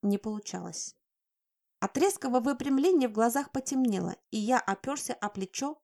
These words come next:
своего спасителя. За его спиной виднелся чёрный форт.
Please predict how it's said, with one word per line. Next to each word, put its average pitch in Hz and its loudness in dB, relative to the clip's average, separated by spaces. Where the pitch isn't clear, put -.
своего 202 -4
спасителя. 175 -6
За 202 2
его 262 4
спиной 285 2
виднелся 226 0
чёрный 214 -2
форт. - -10